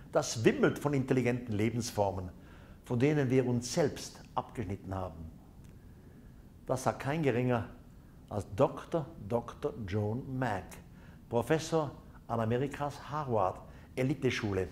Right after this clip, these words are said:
Ich kannte Doktor John Mack recht gut, auch wir haben einige Abende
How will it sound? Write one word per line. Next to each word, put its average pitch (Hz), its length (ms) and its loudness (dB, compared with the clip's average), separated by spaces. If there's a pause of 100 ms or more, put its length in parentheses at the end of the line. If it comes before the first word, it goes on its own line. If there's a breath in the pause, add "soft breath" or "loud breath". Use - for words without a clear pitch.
(1160 loud breath)
Ich - 280 -2
kannte 190 480 0
Doktor 113 440 -4
John 107 380 2
Mack 107 340 0
recht 156 420 -2
gut, 104 320 -2
auch 117 220 2
wir 165 240 4
haben 139 240 0
einige 120 380 -2 (320)
Abende 113 480 2